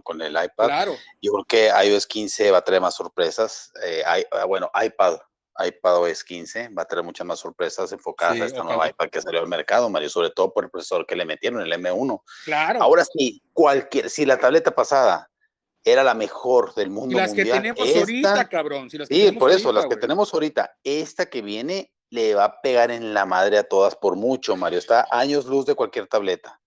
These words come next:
Speaker 1: la que
Speaker 2: Solamente
Speaker 1: digas.
Speaker 2: algo que no me gustó, hermano, y, y que es donde debemos de entender, Apple tiene que entender,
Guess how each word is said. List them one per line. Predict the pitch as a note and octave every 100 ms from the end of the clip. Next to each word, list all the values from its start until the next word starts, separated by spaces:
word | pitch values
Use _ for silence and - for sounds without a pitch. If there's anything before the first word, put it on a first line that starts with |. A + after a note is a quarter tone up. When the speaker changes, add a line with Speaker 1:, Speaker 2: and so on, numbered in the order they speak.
| _
Speaker 1:
la | -
que |
Speaker 2:
Solamente | F#3+ - A3+ A3+ B3
Speaker 1:
digas. | A#3+ A#2 - - _ _
Speaker 2:
algo | F#3 A3 A3+
que | F#3
no |
me | G3
gustó, | G3 E3 - F3+
hermano, | F3+ F3+ G3 A3
y, | C3+ B2 A#2+
y | A#2+
que | A#2+ A#2+
es | D3
donde | F3+ D#3+
debemos | C3 C3+ E3+
de | D#3+
entender, | C3 A#2+ C3+ D3 _ _ -
Apple | C#3+ D#3
tiene | D3+ D#3
que | D#3+
entender, | C3 A#2 A#2+ D3+